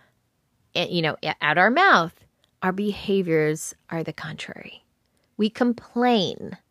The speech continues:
and we complain about what we don't look like, how we wish our hair was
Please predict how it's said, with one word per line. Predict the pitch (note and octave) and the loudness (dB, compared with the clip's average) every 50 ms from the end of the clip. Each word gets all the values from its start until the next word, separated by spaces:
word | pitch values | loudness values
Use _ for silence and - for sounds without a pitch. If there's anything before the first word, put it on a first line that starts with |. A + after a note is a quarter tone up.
| _ _ _ _ _ _ - | _ _ _ _ _ _ -4
and | F#3+ F#3 F#3 | -2 0 0
we | F#3+ F3+ | -2 -2
complain | - - F#3 F3 F#3 - - - G3 G3 F3+ E3 D3 C#3 A2 C3+ D3+ - _ _ _ _ _ _ _ _ _ _ - | -4 -8 -10 -10 -10 -12 -12 -8 -6 -6 -4 -4 -4 -6 -8 -10 -12 -14 _ _ _ _ _ _ _ _ _ _ -12
about | F3 E3+ F3 D#3+ D3+ - | -8 -4 -2 -2 -2 -2
what | D3 D3+ D3+ D3+ F#3 - | -2 -2 -2 -2 0 0
we | - B3 A#3 | 0 -2 -2
don't | F#3 - F3+ F#3 G#3+ - - | -2 -2 0 0 0 0 0
look | F#3+ F#3 - - - | -2 -2 -2 -2 0
like, | F#3 F3+ F3 E3+ - | 2 2 2 2 0
how | - - D#3 | -2 -2 -2
we | D#3+ D#3+ | 0 0
wish | E3+ F3+ F#3 - - | -2 -4 -4 -2 -2
our | D3 | -4
hair | E3 - - G3+ G3 G3+ G#3+ | -4 -2 0 2 4 4 4
was | G#3 G3 F#3 - | 4 0 -2 -6